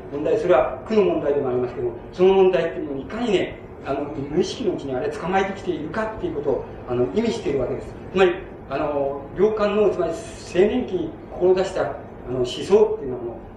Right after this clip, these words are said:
志したところから言えば、これはもういわばもう挫折の極致に違いないことなんですけども、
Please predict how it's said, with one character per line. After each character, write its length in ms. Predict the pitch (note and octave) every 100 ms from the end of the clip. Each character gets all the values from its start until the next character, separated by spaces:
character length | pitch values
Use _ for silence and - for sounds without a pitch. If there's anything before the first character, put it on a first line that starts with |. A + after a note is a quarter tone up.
| -
志 220 | F#3+ G3 -
し 40 |
た 60 | -
と 120 | -
こ 120 | A3
ろ 60 | B3+
か 100 | F#3+
ら 60 |
言 80 | C#3+
え 20 |
ば、 160 | C3+ - - -
こ 80 | D#3+
れ 80 | G#3
は 320 | G3+ - -
も 240 | E3+ F3 C#3
う 20 |
い 40 | F#3
わ 60 |
ば 260 | E3 - -
も 200 | C3+ C3
う 60 | B2+
挫 240 | D#3 G#3+
折 100 | G#3
の 100 | G3
極 240 | - B3
致 140 | - F#3
に 160 | D#3+ -
違 100 | C#3+
い 40 |
な 260 | D#3 E3 D#3+
い 60 |
こ 100 | D#3
と 80 | F3+
な 120 | E3+
ん 80 | B2+
で 60 | B2
す 60 |
け 60 | -
ど 80 |
も、 60 | A#2+